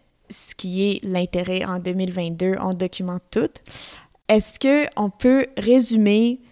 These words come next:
les messages clés des prèmes et des proms pour nos cliniciens ?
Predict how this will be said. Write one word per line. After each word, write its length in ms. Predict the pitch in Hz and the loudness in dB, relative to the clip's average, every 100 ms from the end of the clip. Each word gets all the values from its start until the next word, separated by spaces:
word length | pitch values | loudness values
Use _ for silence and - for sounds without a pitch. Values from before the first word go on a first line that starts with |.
| _ - | _ -4
les 140 | 202 | 0
messages 520 | 220 269 269 208 190 | 2 2 4 2 0
clés 260 | - 233 233 | 0 0 2
des 140 | 196 | 0
prèmes 240 | 175 220 220 | -2 0 2
et 40 | |
des 100 | 190 | 0
proms 280 | - 208 208 | 0 0 0
pour 140 | 202 | 0
nos 140 | 202 180 | 0 -2
cliniciens ? 600 | - 175 170 - 190 | -4 -6 -6 -6 -6